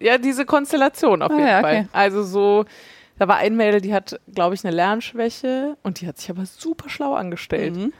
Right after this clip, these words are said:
Speaker 1: Und das war natürlich total cool, weil das war so offensichtlich,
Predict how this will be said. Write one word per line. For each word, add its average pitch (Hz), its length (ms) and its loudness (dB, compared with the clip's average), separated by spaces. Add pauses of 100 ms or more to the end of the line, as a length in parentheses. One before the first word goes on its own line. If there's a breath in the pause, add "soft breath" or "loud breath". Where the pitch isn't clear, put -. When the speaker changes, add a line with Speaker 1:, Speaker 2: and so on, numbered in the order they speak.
(480 soft breath)
Speaker 1:
Und 214 260 2 (1200)
das 214 180 2
war 226 140 4
natürlich - 300 -4
total 202 340 0 (100)
cool, 269 420 2
weil 202 460 4 (1200)
das - 160 -4
war 214 100 6
so 202 120 2
offensichtlich, 220 720 -2